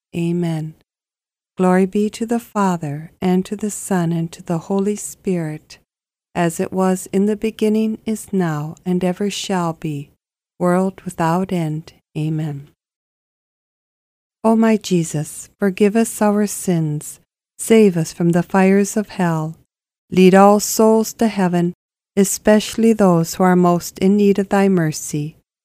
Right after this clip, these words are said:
including my deceased spouse. The third glorious mystery, the descent of the Holy Spirit. When the time for Pentecost was fulfilled, they were all in one place together,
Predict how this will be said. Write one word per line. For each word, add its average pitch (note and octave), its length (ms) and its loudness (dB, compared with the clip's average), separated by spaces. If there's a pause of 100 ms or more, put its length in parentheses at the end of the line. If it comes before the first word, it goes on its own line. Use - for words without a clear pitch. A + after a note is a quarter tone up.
(120)
including F#3 640 0
my D#3 160 0
deceased - 640 -6
spouse. - 680 -8 (1400)
The G#3+ 80 0
third A#3 400 2
glorious E3 480 -2
mystery, D#3+ 640 -6 (180)
the F3 60 -16
descent G#3 580 0
of G#3 80 -10
the G#3+ 120 -2
Holy G#3 300 0
Spirit. D#3 720 -8 (840)
When G3 100 2
the A3 100 4
time A#3 340 0
for C4 140 -4
Pentecost F#3+ 840 -2
was F#3 300 -2
fulfilled, F3+ 640 -4 (480)
they F3+ 80 4
were F3+ 260 2
all G3+ 260 6
in A3 160 2
one G#3+ 180 2
place F#3 420 -2
together, D3+ 600 -4